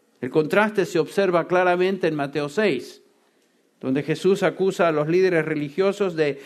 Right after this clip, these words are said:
hipocresía religiosa, que obviamente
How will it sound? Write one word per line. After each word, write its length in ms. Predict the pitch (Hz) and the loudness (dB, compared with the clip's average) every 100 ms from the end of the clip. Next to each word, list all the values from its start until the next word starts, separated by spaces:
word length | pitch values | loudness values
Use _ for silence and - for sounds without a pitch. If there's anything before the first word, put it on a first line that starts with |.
| - | -6
hipocresía 760 | 160 165 180 160 165 160 247 240 | -2 2 2 2 -2 -2 2 2
religiosa, 800 | 196 170 165 185 180 180 233 226 - - | 4 2 0 0 0 2 0 -2 -10 -2
que 120 | 190 | 4
obviamente 960 | 202 220 202 196 202 226 226 170 - | 6 6 4 2 2 4 2 0 -8